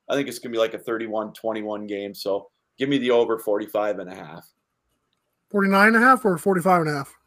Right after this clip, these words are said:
Speaker 1: Forty-nine and a half.
Speaker 2: All right. Um, I, Lou, as much as I, um,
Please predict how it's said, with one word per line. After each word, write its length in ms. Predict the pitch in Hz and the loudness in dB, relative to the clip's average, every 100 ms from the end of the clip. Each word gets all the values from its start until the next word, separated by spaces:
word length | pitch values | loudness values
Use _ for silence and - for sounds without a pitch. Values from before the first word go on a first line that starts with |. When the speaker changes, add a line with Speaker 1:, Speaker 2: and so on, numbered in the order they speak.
| _ - | _ -4
Speaker 1:
Forty-nine 460 | 135 131 123 120 117 | -2 0 -2 -4 -4
and 100 | 107 | -8
a 60 | |
half. 300 | 104 95 80 _ _ 185 | -8 -8 -12 _ _ -2
Speaker 2:
All 60 | |
right. 140 | 156 143 - - - _ | -2 -4 -16 -20 -20 _
Um, 360 | 311 302 277 254 - - | 8 10 10 4 -12 0
I, 240 | 277 320 302 _ _ _ _ 302 | 6 6 4 _ _ _ _ 4
Lou, 540 | 294 320 311 302 247 _ - | 8 10 10 8 2 _ 0
as 180 | 277 269 | 2 6
much 220 | 311 311 | 6 6
as 160 | 349 277 | 6 6
I, 240 | 269 269 | 4 6
um, 320 | 262 247 226 | 6 4 2